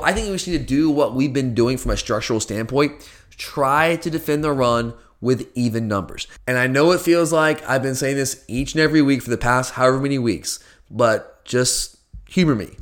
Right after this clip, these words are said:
Let me say it again. I do think that Florida is gonna be our biggest challenge to date in terms of stopping a run game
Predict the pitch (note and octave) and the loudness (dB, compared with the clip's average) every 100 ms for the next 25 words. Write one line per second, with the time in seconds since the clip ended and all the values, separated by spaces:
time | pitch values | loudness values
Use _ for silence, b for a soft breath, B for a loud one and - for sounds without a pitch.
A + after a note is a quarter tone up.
0 | - A2+ C3+ C3 D3+ D#3 D3+ A#2 B1+ - | -6 -2 0 2 4 4 4 0 -6 -12
1 | B B B _ B2+ C3+ G#2+ C#3+ G3+ G#3 | B B B _ 0 0 2 2 2 0
2 | F3 D#3 C#3+ A#2+ C3 - - C#3+ C#3+ C#3+ | -2 -2 -2 -2 -2 -2 -2 2 4 2
3 | C3 B2+ C3 B2+ B2+ B2+ A#2 G#2 C3+ C3+ | 0 -4 -4 -4 -2 0 0 0 -4 -4
4 | - C3 C3 B2 - A#2 G#2 B2 B2+ A2+ | -6 -4 -4 -4 -6 -8 -4 0 0 0
5 | G2 A#2+ A2+ A2 A2+ A2 A2+ G#2 B2 D#3+ | -4 -8 -8 -4 -4 -4 -4 0 2 0
6 | B2+ A2 G2+ | 0 -2 -4